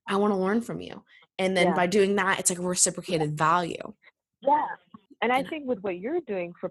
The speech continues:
Speaker 2: podcasts, it's like you've already talked to so many unique people who have such a unique perspective. And so that's something that you could directly incorporate into your ask. So if it's someone who, you know, someone you really wanna have on the show and, you know, talk about how they've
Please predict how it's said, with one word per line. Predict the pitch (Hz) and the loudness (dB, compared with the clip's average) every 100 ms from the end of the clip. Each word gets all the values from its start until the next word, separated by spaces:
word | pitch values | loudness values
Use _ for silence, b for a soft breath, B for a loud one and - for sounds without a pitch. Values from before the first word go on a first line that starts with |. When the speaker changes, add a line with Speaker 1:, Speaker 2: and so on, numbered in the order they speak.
| - | -4
Speaker 2:
podcasts, | 226 - 220 170 170 | -4 -4 -4 -4 -4
it's | 175 - | -8 -4
like | 180 170 - | -2 -2 -4
you've | 196 220 202 | -4 -2 0
already | 190 180 - | -2 -2 -6
talked | 185 180 - | -6 -6 -10
to | 180 | -10
so | 185 | -8
many | 175 175 170 | -8 -8 -6
unique | 170 170 - | -6 -6 -8
people | 175 170 160 | -10 -6 -6
who | 165 165 | -4 -6
have | 170 165 160 | -4 -4 -2
such | 175 170 | -4 -2
a | 170 | -4
unique | 165 165 156 - | -4 -6 -8 -8
perspective. | 160 - 214 - - 165 156 | -10 -2 -2 0 2 4 4
And | 156 - | -2 -4
so | 170 | -2
that's | 202 - | -2 -2
something | 190 175 160 | -4 -4 -4
that | 151 | -6
you | 151 165 - | -6 -8 -6
could | 160 156 151 B B B - - | -4 -4 -4 B B B -14 -2
directly | 170 170 165 160 | 0 0 -6 -10
incorporate | 156 175 165 165 160 | -10 -12 -8 -6 -6
into | 151 - 156 | -8 -10 -4
your | 180 208 | 0 0
ask. | 165 156 _ | -2 -4 _
So | 165 156 151 | -6 -4 -6
if | - 160 | -6 -8
it's | 165 - | -8 -6
someone | 175 165 160 | -6 -6 -6
who, | 170 160 156 156 160 b b b _ - | -8 -6 -6 -6 -10 b b b _ -8
you | 165 | -6
know, | 151 - | -6 -4
someone | 175 165 165 | -4 -4 -6
you | 156 | -2
really | 160 160 | -2 -2
wanna | 156 156 | -4 -4
have | 160 156 | -6 -4
on | 156 151 | -6 -8
the | - - | -10 -2
show | 160 156 156 156 - - | 0 0 0 0 -2 -8
and, | 147 147 147 143 143 - - - | -8 -6 -6 -6 -10 -14 -16 -10
you | - 156 | -2 0
know, | 147 - | 0 -2
talk | 160 - | -2 -2
about | 151 151 160 | 0 -2 -2
how | 160 151 | 0 0
they've | 147 156 156 | 2 2 2